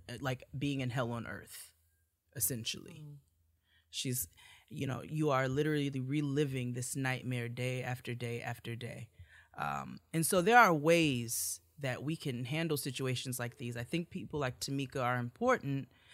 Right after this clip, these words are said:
Speaker 1: and I'm not going to discredit their work. Uh, but when you're dealing with family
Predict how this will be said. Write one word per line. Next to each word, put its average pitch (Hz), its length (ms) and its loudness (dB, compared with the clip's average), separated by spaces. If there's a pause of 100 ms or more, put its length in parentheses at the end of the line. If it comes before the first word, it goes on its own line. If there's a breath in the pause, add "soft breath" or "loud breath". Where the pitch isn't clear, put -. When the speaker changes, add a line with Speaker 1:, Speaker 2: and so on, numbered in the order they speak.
(160 loud breath)
Speaker 1:
and 135 100 0
I'm 151 120 2
not 156 200 2
going 147 200 0
to 151 100 -2
discredit 135 560 0
their 120 160 0
work. 139 560 0 (500)
Uh, 127 440 2 (180)
but 180 400 4 (240)
when 147 160 0
you're 185 140 6
dealing 190 580 4
with 139 360 2 (120)
family 139 840 0